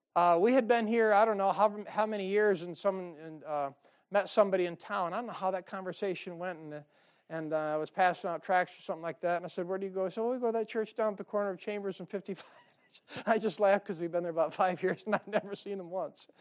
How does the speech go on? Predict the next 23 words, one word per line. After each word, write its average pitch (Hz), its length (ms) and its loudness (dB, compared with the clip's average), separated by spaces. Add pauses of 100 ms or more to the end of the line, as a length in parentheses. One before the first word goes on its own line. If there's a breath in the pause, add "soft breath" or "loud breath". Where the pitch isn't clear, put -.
(200 soft breath)
right? 196 260 4
You 165 60 -6
say, 202 140 0
as 175 160 2
it 190 80 -4
goes. 240 260 2
So, 190 100 -2 (300 loud breath)
uh, 196 80 2
not, 220 320 2
not 311 160 10
too 311 160 8
regular, 175 400 6
you 147 100 -8
know 180 100 4
what 175 80 6
I - 20 2
mean? 202 340 -2 (400 soft breath)
But 240 140 10
anyway, 269 380 12
he's 240 240 8
a 208 60 12
worshiping 208 640 8
man, 165 340 -4